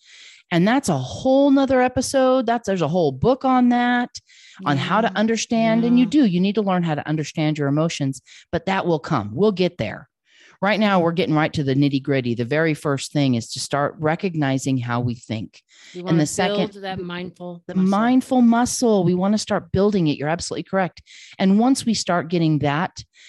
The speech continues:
Speaker 1: um, and that becomes a little bit more comfortable and a little more easy to do, a lot of this other stuff that we're gonna go through, building your core values and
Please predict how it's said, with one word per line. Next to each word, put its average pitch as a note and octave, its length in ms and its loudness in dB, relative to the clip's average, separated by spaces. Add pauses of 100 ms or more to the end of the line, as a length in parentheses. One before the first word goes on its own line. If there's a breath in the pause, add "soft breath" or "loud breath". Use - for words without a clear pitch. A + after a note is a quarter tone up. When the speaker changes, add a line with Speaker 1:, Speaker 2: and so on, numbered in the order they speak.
(240 loud breath)
Speaker 1:
um, D3 400 2
and E3 160 2
that D#3+ 120 -2
becomes E3 360 -2
a D3+ 60 -2
little D#3+ 220 0
bit D#3 160 -2
more C#3+ 120 0
comfortable C#3+ 560 -2
and C#3+ 160 0
a - 60 -6
little D#3+ 180 0
more C#3+ 120 -2
easy D3 240 -2
to C#3+ 100 0
do, D3 240 0
a E3 80 -8
lot A3+ 220 0
of G3 80 0
this D#3+ 180 -4
other D#3 180 -2
stuff D#3 260 -4
that - 100 -6
we're D3+ 100 -6
gonna C#3+ 180 0
go C#3+ 160 0
through, D3 220 -4
building C3+ 320 -2
your C3+ 120 0
core C3+ 220 -2
values C#3+ 540 0
and A#2 160 -6